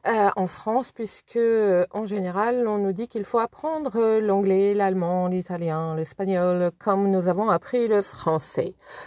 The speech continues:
Sauf que, grosse, euh, découverte, euh, pour les profs, en, en général, c'est que lorsque vous apprenez le français, vous baignez dans le français vingt-quatre heures sur vingt-quatre. Lorsque vous apprenez l'anglais, l'allemand, l'italien, l'espagnol,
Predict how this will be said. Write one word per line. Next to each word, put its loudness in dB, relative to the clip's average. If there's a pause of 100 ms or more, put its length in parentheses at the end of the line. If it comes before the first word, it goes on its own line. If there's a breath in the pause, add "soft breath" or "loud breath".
(120)
Sauf 2
que, 4
grosse, 0
euh, 2
découverte, -2
euh, 0
pour -8
les -2
profs, -2
en, -2
en 0
général, -2 (400 loud breath)
c'est -2 (120)
que 4
lorsque 0
vous 4
apprenez 0
le 2
français, -2
vous 0
baignez 2
dans 0
le 2
français 0
vingt-quatre -2
heures 0
sur -8
vingt-quatre. 0
Lorsque -2
vous 0
apprenez 2
l'anglais, 2
l'allemand, 0
l'italien, -4
l'espagnol, -6